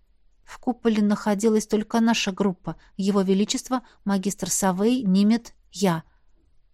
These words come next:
Поэтому так легко сказала о мертвых нитях оборотень. Но я смотрела только на мертвеца. Ужасные раны. Словно из нее вырывали мясо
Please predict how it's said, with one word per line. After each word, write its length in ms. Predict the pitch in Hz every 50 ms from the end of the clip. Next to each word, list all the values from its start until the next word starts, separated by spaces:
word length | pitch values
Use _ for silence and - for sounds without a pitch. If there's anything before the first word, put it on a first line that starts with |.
| _ _
Поэтому 480 | - 233 233 226 214 - - 180 180 180
так 200 | - 196 185 -
легко 260 | 202 202 - - -
сказала 460 | 208 - - 202 196 190 202 196 190 185
о 40 |
мертвых 480 | 185 185 190 180 - - 185 190 - -
нитях 360 | 202 196 180 - 185 - -
оборотень. 560 | 226 190 170 170 160 160 - - 170 160 156 - _ _ _ _ _ - - - -
Но 140 | 233 254
я 160 | 254 262 269 254
смотрела 460 | - 226 214 208 - 247 254 247 240
только 360 | 240 - 285 285 - - 302
на 80 | 302 302
мертвеца. 680 | 302 311 294 - 285 311 302 - - 320 277 220 180 - - _ _ _ _ _ _ _ _ _ _ _ _
Ужасные 920 | - - 269 269 233 - - - 262 247 233 220 - - - 214 208 208 214
раны. 560 | 214 240 226 226 233 214 190 202 202 196 - _ _ _ _ _ _ _ _ _ _ _
Словно 560 | - - 285 277 285 277 247 240 254 247 247
из 140 | 247 233 -
нее 420 | 247 247 247 233 226 254 262 254
вырывали 880 | 220 202 - - 269 269 262 254 254 262 233 220 277 294 294 240 220 220
мясо 540 | 220 233 269 294 294 285 - - 233 214